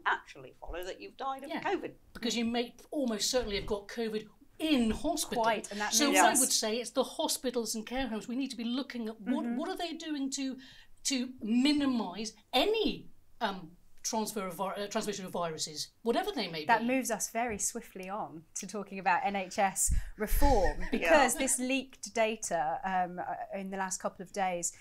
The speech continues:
Speaker 3: suggested that over half of covid hospitalisations tested positive for covid in hospital. So they were hospitalised first. So as you say,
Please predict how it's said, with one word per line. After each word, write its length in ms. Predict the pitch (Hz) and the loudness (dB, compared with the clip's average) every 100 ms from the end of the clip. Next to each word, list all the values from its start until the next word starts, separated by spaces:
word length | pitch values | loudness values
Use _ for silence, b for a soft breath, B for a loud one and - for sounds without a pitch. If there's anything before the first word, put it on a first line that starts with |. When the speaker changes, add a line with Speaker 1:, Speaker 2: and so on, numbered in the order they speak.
| B - | B -4
Speaker 3:
suggested 500 | - 202 196 - 196 | -2 0 -2 -2 -2
that 160 | 202 | 0
over 220 | 214 214 202 | 0 -2 -4
half 440 | - 226 220 214 | -4 0 0 -2
of 100 | 196 | -10
covid 380 | - 202 185 180 | -8 -8 -8 -12
hospitalisations 1400 | 175 175 - - 175 165 170 170 - 156 160 165 - - b - | -12 -12 -12 -8 -8 -6 -8 -8 -10 -12 -12 -6 -4 -4 b -10
tested 420 | - 190 - 190 | -4 -2 -4 -6
positive 460 | - 196 180 - 180 | -8 -8 -8 -10 -12
for 80 | - | -14
covid 500 | - 185 180 175 - - | -8 -8 -6 -8 -10 -8
in 120 | 214 | -6
hospital. 420 | 196 180 - - 160 | -4 -6 -8 -12 -10
So 140 | 202 | -8
they 80 | 190 | -6
were 80 | 185 | -4
hospitalised 580 | 226 226 - 202 190 - | -2 -4 -4 -4 -2 -2
first. 460 | 180 - 190 - B B | -2 -2 -4 -8 B B
So 140 | - 220 | -4 -2
as 140 | 208 | -2
you 80 | 202 | -2
say, 500 | - 190 160 170 | 0 2 0 -4